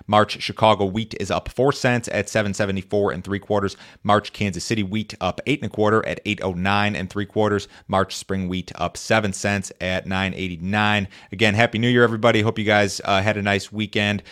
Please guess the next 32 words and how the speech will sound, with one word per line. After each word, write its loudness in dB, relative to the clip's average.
Um, 0
if -8
you 2
are 4
watching 4
on 0
YouTube, 0
make 0
sure -4
you 0
subscribe 0
to -20
the -10
channel, 0
hit -2
that 2
like 4
button. 0
My 0
goal 4
this 0
year 6
is -4
to -6
get -2
to -18
five 0
thousand 0
subscribers 0
here 0
on -2
YouTube. -2